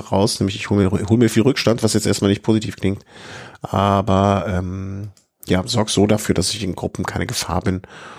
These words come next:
und, äh, kann dann auf Etappensiege gehen, was ja von vornherein auch, äh, das ausgegebene Ziel von seinem Team war oder für ihn, vom Team für ihn ausgegebene Ziel war. Gesamtwertung sich sonst nichts geändert.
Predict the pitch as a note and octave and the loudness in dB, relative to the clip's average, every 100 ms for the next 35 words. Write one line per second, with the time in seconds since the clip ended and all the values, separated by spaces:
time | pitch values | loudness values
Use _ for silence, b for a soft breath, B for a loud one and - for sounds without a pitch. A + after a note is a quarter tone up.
0 | B B - F#2+ F#2 F#2 F#2+ E2+ D#2 E2 | B B -6 -4 -6 -8 -10 -8 -10 -12
1 | - - - - G2+ E2+ F#2 - _ - | -16 -20 -14 -10 -6 -8 -10 -16 _ -16
2 | - G#2 G#2+ - - - - G#2+ G2+ F#2 | 0 2 2 2 0 0 2 2 2 2
3 | F2 G2+ - - G2+ - F#2+ G#2 G2 F#2 | 2 2 2 0 0 0 2 2 2 0
4 | F2 F2+ G2+ - B B B B B - | 0 -2 -4 -8 B B B B B -2
5 | F#2+ F2+ - - - G2 G2 G2+ G2 - | -2 0 -2 -2 -4 -4 -4 -2 -2 0
6 | G#2+ E2 - _ _ - - - G2 F2 | 2 0 -6 _ _ -20 -14 -8 -8 -8
7 | - F2+ G2 - F2 F2+ - - _ - | -12 -12 -10 -8 -8 -6 -8 -10 _ -10
8 | - - A2 G#2+ F#2+ F#2+ - - B2+ B2+ | -8 -2 0 0 -4 -6 -4 0 0 0
9 | A#2+ A2+ - A#2+ G#2 - G2+ F2+ F2+ - | 0 0 0 2 2 0 -2 0 -4 -4
10 | G2 G#2+ F2+ - E2+ - - B B B | -6 -6 -6 -6 -10 -12 -16 B B B
11 | - G#2 G#2+ G#2 F#2+ G2+ F#2+ - F2+ - | -2 2 4 2 2 0 -2 -2 -4 -4
12 | F#2 - - F#2 D3 D#3+ D#3 | -6 -6 -6 -2 0 0 -2